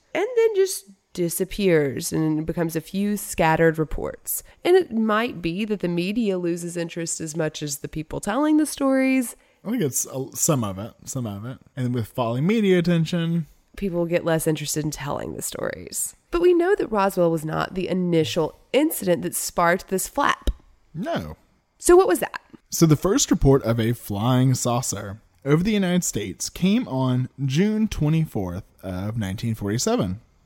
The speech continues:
Speaker 2: So Kenneth Arnold, a private pilot and a reputable guy, was helping out with a search looking for a downed plane around Mount Rainier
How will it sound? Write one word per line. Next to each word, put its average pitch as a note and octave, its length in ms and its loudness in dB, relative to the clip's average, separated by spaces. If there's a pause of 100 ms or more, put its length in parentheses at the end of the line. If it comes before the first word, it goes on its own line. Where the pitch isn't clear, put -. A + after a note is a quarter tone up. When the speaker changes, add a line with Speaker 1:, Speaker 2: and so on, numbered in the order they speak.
(120)
Speaker 2:
So D#3 200 0
Kenneth G3+ 360 2
Arnold, B2+ 480 2 (320)
a A#2+ 60 -6
private C3+ 560 0
pilot C#3 500 2 (440)
and E4+ 100 -2
a D4+ 40 4
reputable F3 520 6
guy, C3+ 360 2 (280)
was D3+ 560 8
helping G3+ 480 2
out C#3 240 4
with D3 280 2
a C3+ 200 2
search B2+ 460 0
looking C3 280 -2
for C3 220 0
a B2 60 2
downed G#2+ 600 -4
plane G#2 600 0 (100)
around A2+ 320 0
Mount G#2 220 -4
Rainier A2+ 480 -2